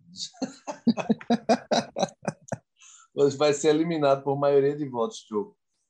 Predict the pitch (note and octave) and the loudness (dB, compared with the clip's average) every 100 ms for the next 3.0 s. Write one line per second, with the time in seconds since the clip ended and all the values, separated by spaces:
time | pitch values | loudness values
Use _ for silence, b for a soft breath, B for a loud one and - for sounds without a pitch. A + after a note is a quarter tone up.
0 | - A#2 B2 B2 B2+ B2 B2 F3 F3 F3 | -4 2 4 4 4 2 2 2 2 2
1 | F3 F3 D3 C#3 C3+ B2+ A2+ B2+ D3 B2+ | 2 0 2 2 2 -4 -2 -4 -6 -8
2 | A2 G#2+ A2 A2 - A#2 - G#2 A2 A#2+ | -6 -2 -2 -2 -4 -4 -4 -8 -8 -8